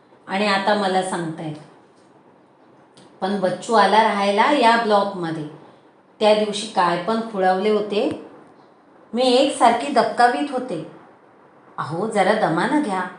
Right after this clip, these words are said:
ती माणसं पहिल्यांदाच काच घेतील. तर नाही, सारखे आपले पुढे, पुढे, पुढे, पुढे करीत होते. सुदैवानं त्यांच्यातलं कुणाला असलं काही दिसू शकत नव्हतं. एकटा बच्चूच काय तो.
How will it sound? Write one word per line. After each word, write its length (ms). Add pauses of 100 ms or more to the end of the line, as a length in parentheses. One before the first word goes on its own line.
(300)
ती 120
माणसं 340
पहिल्यांदाच 800
काच 340
घेतील. 500 (1080)
तर 140
नाही, 380 (500)
सारखे 300
आपले 240
पुढे, 480
पुढे, 260
पुढे, 400
पुढे 280
करीत 360
होते. 340 (560)
सुदैवानं 640
त्यांच्यातलं 560
कुणाला 360
असलं 460
काही 320
दिसू 320
शकत 380
नव्हतं. 320 (560)
एकटा 280
बच्चूच 580
काय 180
तो. 400